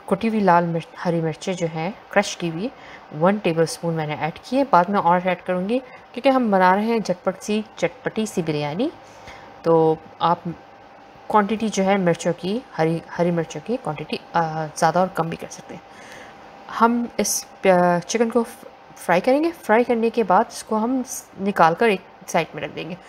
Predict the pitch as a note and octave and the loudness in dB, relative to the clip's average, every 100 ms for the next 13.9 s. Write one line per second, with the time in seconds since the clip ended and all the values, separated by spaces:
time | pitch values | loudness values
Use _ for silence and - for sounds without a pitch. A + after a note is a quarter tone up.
0 | - - - A3 B3+ C4+ B3+ G3+ G3 G#3+ | -20 -20 -10 0 6 6 6 2 2 4
1 | A3+ G3 G3+ F#3 G3+ F3+ - F3 F#3+ F3+ | 2 2 4 4 4 2 -6 -4 -2 0
2 | A3+ C#4+ A3 G#3+ G3+ - - G3 G#3+ G3+ | 0 -2 -2 -2 -2 -4 -2 2 2 2
3 | D#3+ D#3+ D#3+ D3+ - F3+ F3 G3 G3+ G3 | 2 2 2 0 -2 0 2 6 6 4
4 | - G3 F3+ F3+ F#3+ F3+ F#3 F#3 E3+ F3 | 2 2 2 -2 0 2 2 0 -2 0
5 | G3+ G3 F3+ F3 E3+ G#3+ - A#3+ - - | 0 2 2 0 -2 -6 -2 -4 -4 -18
6 | - - - B3+ B3+ - C4 C4+ C4 C4+ | -18 -20 0 4 4 4 2 2 2 4
7 | C4+ G#3 F#3+ F#3+ D4 D#4+ - A3 G3 F3 | 4 4 2 2 2 0 -4 -2 0 2
8 | D#3+ C#3 - - - - - - A#3 B3+ | 2 0 -4 -12 -16 -20 -20 -2 2 4
9 | A#3 A#3 G#3+ A3 G#3+ F3 D#3+ D#3+ D#3 D3 | 4 4 4 2 2 2 4 2 2 -2
10 | E3 E3+ E3+ - - - - - - G3 | -4 -8 -8 -14 -20 -20 -20 -6 2 4
11 | A3 B3+ B3 B3 A#3+ A#3 A3 G#3+ G#3 G#3 | 4 2 2 2 2 0 2 4 4 0
12 | F3+ - - - - - - - - G#3+ | -6 -16 -20 -20 -20 -20 -20 -14 -4 0
13 | A3 A3 G#3+ G#3+ F3+ E3 E3+ F#3 F#3 | 2 2 2 2 2 0 0 -2 -2